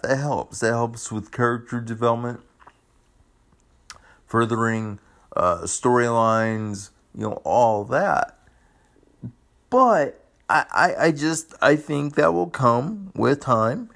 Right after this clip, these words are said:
And <clears throat> I really think that, um, yeah, I, I just really think that will,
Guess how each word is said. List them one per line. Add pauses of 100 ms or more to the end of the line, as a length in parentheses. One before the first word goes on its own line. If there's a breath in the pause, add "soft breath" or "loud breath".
(400 soft breath)
And (100)
<clears throat>
I
really
think
that, (420 soft breath)
um, (1800)
yeah, (140)
I,
I
just
really
think
that
will,